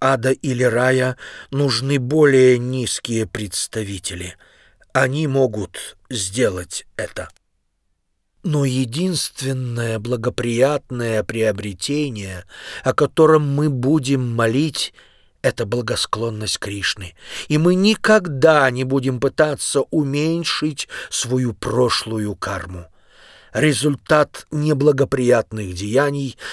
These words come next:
совершенных из-за неправильного понимания.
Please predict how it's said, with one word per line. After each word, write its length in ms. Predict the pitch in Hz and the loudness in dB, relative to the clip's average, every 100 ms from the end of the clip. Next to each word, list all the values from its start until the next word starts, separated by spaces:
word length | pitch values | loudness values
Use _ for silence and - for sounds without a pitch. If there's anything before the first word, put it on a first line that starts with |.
| - | -8
совершенных 960 | - 117 110 - - 135 123 123 - - | -4 0 0 0 0 0 0 -4 -6 -6
из-за 480 | 139 117 110 123 123 | -4 -4 0 0 0
неправильного 880 | 127 135 - 101 101 101 101 98 92 | 0 -2 -2 -2 -2 -4 -6 -8 -8
понимания. 640 | 104 101 87 92 92 87 | -8 -10 -10 -10 -12 -14